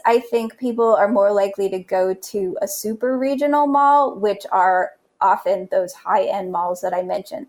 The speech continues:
So they'll make a day of it to go to the mall,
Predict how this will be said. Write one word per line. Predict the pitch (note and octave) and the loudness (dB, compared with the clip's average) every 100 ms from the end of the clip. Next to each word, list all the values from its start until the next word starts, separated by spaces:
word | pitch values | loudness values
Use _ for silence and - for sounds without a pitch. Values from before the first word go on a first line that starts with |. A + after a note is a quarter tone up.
| _ | _
So | - B3+ A#3 A#3 - _ | -2 4 4 2 -12 _
they'll | C4+ C#4 | 2 6
make | D4 C#4+ | 6 6
a | C#4 G#3+ | 4 2
day | - G#3 A3 G#3 | 2 4 4 4
of | F#3 | 2
it | E3+ D#3+ - | -2 -4 -6
to | - F#3 | -8 -8
go | F3+ G3 | 2 4
to | G#3 | 4
the | G#3 G3 | 0 -2
mall, | F#3+ F3+ F3+ F3+ | 0 0 2 0